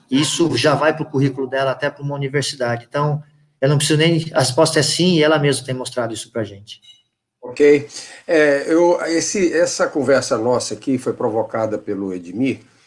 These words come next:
Speaker 2: e o Edmir pensa muito como eu. É, a gente acredita muito,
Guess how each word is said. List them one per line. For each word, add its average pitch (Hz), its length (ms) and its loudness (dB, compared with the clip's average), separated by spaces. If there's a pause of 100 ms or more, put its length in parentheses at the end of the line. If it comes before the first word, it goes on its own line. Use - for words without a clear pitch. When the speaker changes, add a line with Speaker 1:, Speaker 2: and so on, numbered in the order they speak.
(380)
Speaker 2:
e 110 480 2
o 104 120 2
Edmir 110 380 0
pensa 120 320 -2
muito 127 320 0
como 147 340 4
eu. 110 240 2 (140)
É, 104 580 2 (220)
a 87 60 -18
gente 113 240 -2
acredita 117 500 -2
muito, 127 640 0